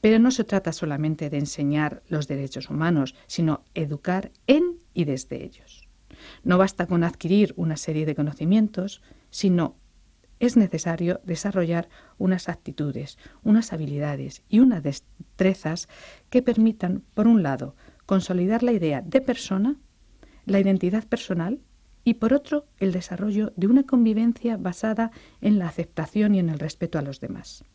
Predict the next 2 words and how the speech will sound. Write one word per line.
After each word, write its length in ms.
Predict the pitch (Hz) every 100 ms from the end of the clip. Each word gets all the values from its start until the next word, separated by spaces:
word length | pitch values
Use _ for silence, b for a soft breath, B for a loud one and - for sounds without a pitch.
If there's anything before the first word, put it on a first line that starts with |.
| _ _ b b b b b b b b b b b b -
La 100 | 208
educación 600 | 196 196 220 226 226